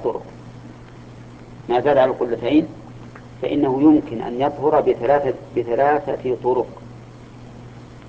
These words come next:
صوري الآن؟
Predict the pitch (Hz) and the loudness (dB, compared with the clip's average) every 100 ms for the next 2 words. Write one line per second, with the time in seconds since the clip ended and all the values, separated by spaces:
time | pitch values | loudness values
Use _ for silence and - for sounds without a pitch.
0 | 120 120 120 - - - - - - - | -18 -18 -18 -20 -20 -20 -18 -18 -18 -18
1 | - - - - - 127 139 139 123 123 | -18 -18 -18 -18 -8 0 2 2 2 0
2 | 123 | -2